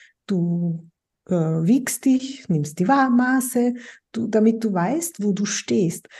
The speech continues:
damit du dann am Ende dieser Zeit der Kur feststellen kannst, habe ich meine Ziele, äh,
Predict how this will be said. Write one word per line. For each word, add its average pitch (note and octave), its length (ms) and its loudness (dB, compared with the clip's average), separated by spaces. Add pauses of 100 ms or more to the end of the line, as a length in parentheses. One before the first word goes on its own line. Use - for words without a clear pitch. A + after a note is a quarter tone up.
(160)
damit A3+ 440 6
du A#3 60 2
dann A3+ 260 4
am G3+ 220 0
Ende A#3+ 380 2
dieser F3+ 640 0 (240)
Zeit G3+ 520 0 (140)
der F#3 160 -2
Kur A#3 400 2 (520)
feststellen A#3+ 540 4
kannst, A#3 400 0
habe G#3 140 2
ich G#3 120 -4
meine F#3+ 220 0
Ziele, A3+ 320 0
äh, - 240 -4